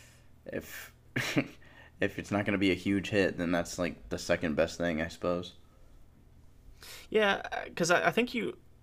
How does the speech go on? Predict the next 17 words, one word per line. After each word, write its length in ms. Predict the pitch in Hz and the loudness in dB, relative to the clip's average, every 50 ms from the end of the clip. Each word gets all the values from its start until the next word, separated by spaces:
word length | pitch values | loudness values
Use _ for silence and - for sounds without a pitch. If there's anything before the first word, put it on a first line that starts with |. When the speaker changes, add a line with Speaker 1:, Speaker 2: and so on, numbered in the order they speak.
| - - - - - | -20 -20 -20 -14 -8
Speaker 2:
that, 200 | - 196 - - | -8 -8 -6 -6
you 80 | 269 240 | -6 -4
know, 60 | 196 | -4
that 160 | 208 269 262 | -4 -4 -4
happens. 640 | 170 156 135 131 - 143 139 143 147 - - - - - - - | 0 2 2 2 2 0 -4 -2 -2 -2 -2 -2 -4 -8 -16 -6
People 320 | - - 175 175 175 170 160 | -2 0 0 4 4 2 4
who, 420 | 156 151 151 147 147 143 135 135 - - - | 4 2 2 2 2 0 -2 -4 -10 -10 -6
who 100 | 151 147 | -4 0
make 220 | 143 143 143 143 | 2 2 2 2
stuff 300 | - - - 147 143 143 | 2 4 4 4 2 2
during 260 | - 147 147 147 143 139 | 2 2 2 2 2 2
their 160 | 139 139 139 | 0 0 0
time 540 | 139 - 147 139 135 139 139 135 135 139 - - - - - - - - - - - - - | 0 0 2 4 4 4 2 0 -2 -6 -8 -12 -20 -20 -20 -20 -20 -20 -20 -20 -18 -6 0
pretty 160 | 160 151 147 | 2 4 4
much 220 | 143 139 139 - | 4 2 2 2
go 420 | - 143 139 139 139 139 139 139 139 - - - - - | 2 4 4 4 4 2 2 -2 -4 -8 -16 -8 -4 -2
una-, 180 | 147 143 143 | -2 -2 -2